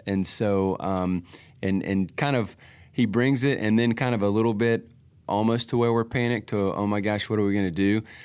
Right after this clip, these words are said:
And so it just goes to show you, as leaders, we've gotta create the system and provide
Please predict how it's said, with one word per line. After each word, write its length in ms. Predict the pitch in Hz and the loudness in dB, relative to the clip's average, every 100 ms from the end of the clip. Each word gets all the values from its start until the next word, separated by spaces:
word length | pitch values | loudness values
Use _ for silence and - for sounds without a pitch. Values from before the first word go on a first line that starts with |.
| - - | -14 -4
And 160 | 104 | -2
so 380 | 98 - 107 101 | 0 0 2 2
it 200 | - 107 | 2 0
just 300 | 117 139 - | 0 -2 0
goes 400 | 120 113 110 107 | 2 2 2 -2
to 120 | - | -4
show 300 | 98 - 101 | -2 0 2
you, 260 | 101 92 90 | 2 0 -2
as 240 | 87 92 | -4 -6
leaders, 460 | 92 104 107 107 90 | -4 -2 0 0 -2
we've 200 | 95 80 | -4 -2
gotta 440 | 101 98 92 87 - - - - | -2 0 -2 -4 -8 -20 -20 -6
create 400 | 110 101 110 117 | 0 2 2 -2
the 80 | |
system 520 | 107 110 101 - 101 98 | -4 -2 -2 -2 -2 0
and 180 | 104 95 | -2 -2
provide 580 | 101 85 95 98 101 | -2 0 0 0 -2